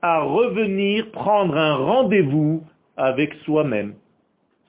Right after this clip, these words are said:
Est-ce que dans vos calepins, vous avez des rendez-vous avec vous-même ? Non. Il est rempli de rendez-vous avec les autres.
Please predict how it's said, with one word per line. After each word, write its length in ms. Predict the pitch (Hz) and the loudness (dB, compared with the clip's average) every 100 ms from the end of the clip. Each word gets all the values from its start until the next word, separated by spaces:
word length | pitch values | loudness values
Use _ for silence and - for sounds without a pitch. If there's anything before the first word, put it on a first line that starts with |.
| _ _ - | _ _ -4
Est-ce 240 | 156 156 | -4 0
que 140 | 170 | 2
dans 280 | 156 151 143 | 2 2 0
vos 200 | 123 151 | 2 2
calepins, 600 | 143 151 139 - 151 156 | 2 0 -2 0 0 0
vous 200 | 180 139 | 0 0
avez 220 | 131 127 135 | 0 0 0
des 120 | 127 | 0
rendez-vous 600 | 117 135 120 123 117 156 | 0 0 0 0 2 2
avec 280 | 123 123 107 | 2 0 -2
vous-même ? 560 | 110 117 110 101 90 87 _ _ _ _ _ - | -6 -2 -2 -2 -6 -12 _ _ _ _ _ -4
Non. 340 | 143 127 - - _ _ _ _ - | -2 -2 -4 -18 _ _ _ _ -6
Il 160 | 139 | 0
est 80 | 143 | 2
rempli 640 | 135 180 180 170 214 233 - | 2 0 0 -2 0 -2 -4
de 100 | 120 | 0
rendez-vous 560 | 143 170 165 147 139 196 | 2 2 2 2 4 2
avec 240 | 147 - | 2 0
les 200 | 143 131 | 0 0
autres. 340 | 123 92 - | 0 0 -4